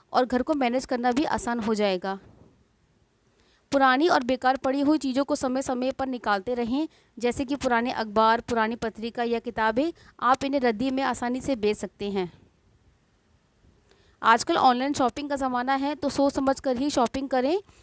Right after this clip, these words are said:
बिना बात की चीज़ों को खरीदने से समय और पैसे दोनों की ही बर्बादी होती है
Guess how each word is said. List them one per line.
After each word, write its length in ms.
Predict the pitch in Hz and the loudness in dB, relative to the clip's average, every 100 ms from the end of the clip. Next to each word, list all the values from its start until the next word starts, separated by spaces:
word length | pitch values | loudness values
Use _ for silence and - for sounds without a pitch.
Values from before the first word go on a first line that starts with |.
| _ | _
बिना 260 | 208 254 330 | -6 0 2
बात 200 | 294 254 | 4 2
की 120 | - | 2
चीज़ों 300 | 277 254 240 | -6 -4 -2
को 120 | 294 294 | 0 0
खरीदने 500 | 254 233 226 247 294 | -2 -4 -4 -4 -2
से 140 | 277 | -2
समय 320 | 262 226 233 285 | -2 -2 0 2
और 140 | 226 | 0
पैसे 300 | 226 220 277 | 0 -2 -2
दोनों 280 | 233 226 247 | 2 2 2
की 160 | 247 277 | -2 -2
ही 120 | 311 | 0
बर्बादी 380 | 262 233 220 254 | 2 2 2 2
होती 340 | 247 - 254 | 2 2 -2
है 200 | 262 359 | -2 -2